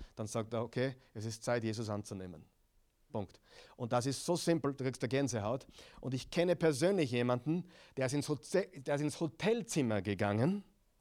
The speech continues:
hat den Fernseher aufgedreht, Billy Graham war zufällig gerade im Fernsehen,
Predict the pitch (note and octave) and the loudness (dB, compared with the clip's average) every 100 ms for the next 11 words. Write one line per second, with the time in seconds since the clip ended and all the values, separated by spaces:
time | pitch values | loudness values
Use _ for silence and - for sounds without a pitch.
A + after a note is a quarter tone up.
0 | _ _ _ _ _ _ _ _ - - | _ _ _ _ _ _ _ _ -20 -20
1 | - - C3 D3 - E3 G3 F#3 D3+ B2 | -14 -2 2 2 4 6 6 8 8 8
2 | G#2 B2 A#2+ B2+ G3 - - - - _ | 4 0 4 4 4 -2 -12 -12 -14 _
3 | _ - D3+ D3 D3 E3 D#3+ C3 A#2 C3+ | _ 2 4 6 8 8 8 4 2 2
4 | A#2+ A#2 A2 A2 G#2+ G#2+ G#2 G#2+ B2+ D3+ | 4 2 2 0 0 0 -2 0 -2 -2